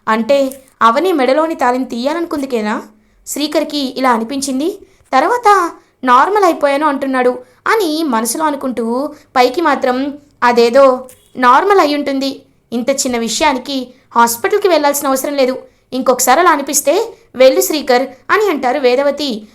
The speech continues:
అప్పుడే కృష్ణబాబు, నిహారిక హాల్లోకి వస్తారు. కృష్ణబాబు, "అమ్మా, మొన్నే ఆస్తుల గురించి అడిగాను కదా,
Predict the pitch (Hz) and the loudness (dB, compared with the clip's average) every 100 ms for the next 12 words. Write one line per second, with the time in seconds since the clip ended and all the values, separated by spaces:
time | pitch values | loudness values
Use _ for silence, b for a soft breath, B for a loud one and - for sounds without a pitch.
0 | B 226 226 392 427 294 - 320 302 269 | B 0 2 2 0 -2 -6 0 2 2
1 | 269 233 254 247 226 220 254 392 B B | -2 0 -2 0 0 0 0 -4 B B
2 | - 415 392 277 294 277 285 277 277 208 | 4 4 4 2 2 0 0 0 2 0
3 | - B - 294 - 403 330 254 262 302 | -8 B -8 -6 0 2 2 2 -2 -2
4 | - - 233 233 277 254 - _ _ _ | -6 -4 0 2 2 0 -6 _ _ _
5 | _ _ _ _ 226 220 240 294 269 254 | _ _ _ _ -2 0 2 2 2 2
6 | 302 294 294 269 226 254 269 240 233 233 | -2 -4 0 0 0 -2 -2 0 0 0